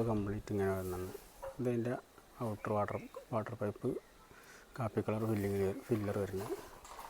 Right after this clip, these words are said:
മുകളിൽ അതിൻ്റെ പൈപ്പ് കാണാൻ വേണ്ടിയിട്ട് പി വി സി, ഇത് എ സി പി.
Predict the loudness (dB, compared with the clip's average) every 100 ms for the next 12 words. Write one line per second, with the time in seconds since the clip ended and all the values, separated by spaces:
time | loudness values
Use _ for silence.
0 | -14 -10 -2 2 6 6 6 4 2 0
1 | 2 2 2 0 0 0 0 0 -2 -2
2 | -4 2 2 2 -2 -4 -6 -12 -20 -20
3 | -20 -12 -12 -14 -20 -10 -4 0 2 4
4 | 4 4 0 -4 -4